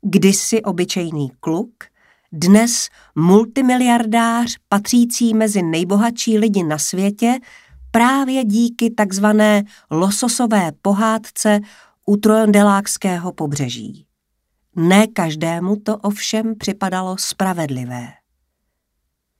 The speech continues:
To jim nestačí, co už mají? To jim od teďka bude patřit i náš kostel?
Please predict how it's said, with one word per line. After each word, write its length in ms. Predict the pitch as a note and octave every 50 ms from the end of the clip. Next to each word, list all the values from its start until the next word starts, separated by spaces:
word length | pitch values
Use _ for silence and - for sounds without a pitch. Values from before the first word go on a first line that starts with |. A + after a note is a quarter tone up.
| _ _ _ _
To 120 | - F3+ D#3+
jim 260 | D3+ C#3+ C#3 C#3+ C#3
nestačí, 640 | D3+ D#3+ - - - G#3 G3+ G#3 - - A3 G#3
co 180 | G#3 - G#3 -
už 220 | E3+ C#3+ - -
mají? 540 | E3+ E3 D#3+ E3 D#3+ D#3+ F#3 A3+ C#4+ F#4 - _ _ _ _ _ - - - -
To 100 | A#3+ A3
jim 220 | G#3 F3+ F3 F3+ - _ -
od 240 | - B3 C#4 - -
teďka 420 | - D4+ D#4+ D4+ - - B3 A3+
bude 240 | G3+ F3 E3+ E3 E3 D#3+ _
patřit 440 | - G3 G3+ G#3 - - G#3 G3+ G3+ -
i 100 | G3+ F#3
náš 340 | F#3 E3+ E3 D#3+ D#3 - - _ _ -
kostel? 720 | - E3+ C#3+ - - - - - F3 F#3 G#3 A3 C4 C#4